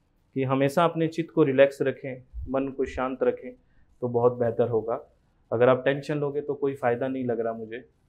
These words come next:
ज़्यादा से ज़्यादा क्या होगा tension में, अ, आपकी ही परेशानियाँ बहुत ज़्यादा बढ़ेगी, ज़्यादा से ज़्यादा तो कुछ भी हो सकता है। अगर आपने खुद टेंशन लेना शुरू कर दिया तो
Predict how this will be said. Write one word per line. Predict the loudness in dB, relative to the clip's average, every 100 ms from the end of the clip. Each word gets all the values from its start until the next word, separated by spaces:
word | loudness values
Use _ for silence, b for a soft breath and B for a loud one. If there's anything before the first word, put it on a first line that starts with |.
| -6
ज़्यादा | -2 0 0
से | 0
ज़्यादा | -2 0 0
क्या | 0 -2
होगा | -2 -4
tension | -4 -4 -6 -8
में, | -8 -10 -14 _ _ _ _ -6
अ, | -4 0
आपकी | 2 2 0 -4
ही | -2
परेशानियाँ | -4 -4 -2 -4 -4 -8 -10 -10
बहुत | -6 -2 0
ज़्यादा | 2 0 0
बढ़ेगी, | -2 -4 -4
ज़्यादा | 0 0 2
से | -2 -2
ज़्यादा | -2 -2
तो | -4
कुछ | -6 -6 -6
भी | -6
हो | -4
सकता | -4 -8 -8 -10 -10
है। | -16 _
अगर | -6 0
आपने | 0 -2 -8
खुद | -10 -10 -4
टेंशन | -4 -2 -6
लेना | -6 -6
शुरू | -8 -6 -6
कर | -6 -8
दिया | -6 -8
तो | -8 -12